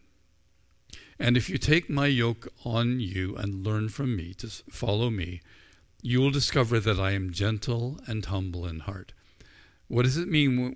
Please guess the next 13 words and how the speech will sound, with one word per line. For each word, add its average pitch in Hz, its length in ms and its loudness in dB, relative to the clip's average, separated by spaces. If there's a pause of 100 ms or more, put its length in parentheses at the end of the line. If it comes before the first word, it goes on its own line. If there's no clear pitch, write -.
when 113 140 0
we're 107 100 0
told 110 360 2
that 107 120 2
he 101 140 -2
cares 104 340 -2
for 113 220 -4
us? - 300 -6 (1700)
It 147 240 -8
means 147 320 0
that 123 160 4
he's 127 300 0
gentle 127 580 -2